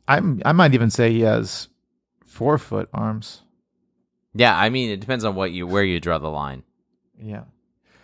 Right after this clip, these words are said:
Speaker 1: Um, so anyway, the dog has got Garfield. He's probably gonna go eat him.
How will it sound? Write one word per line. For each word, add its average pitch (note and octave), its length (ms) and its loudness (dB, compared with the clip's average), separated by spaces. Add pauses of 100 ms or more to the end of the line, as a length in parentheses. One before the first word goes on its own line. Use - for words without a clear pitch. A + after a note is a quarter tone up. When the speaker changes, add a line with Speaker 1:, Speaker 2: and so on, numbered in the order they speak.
(460)
Speaker 1:
Um, B2 360 6
so D3 140 2
anyway, C#3+ 220 2
the B2+ 100 4
dog C#3 440 4 (400)
has C#3+ 200 0
got C3 220 2
Garfield. B2 400 2
He's A2+ 80 -4
probably D#3+ 220 0
gonna D3 120 0
go A#2 140 0
eat A#2+ 180 -4
him. G#2 280 -6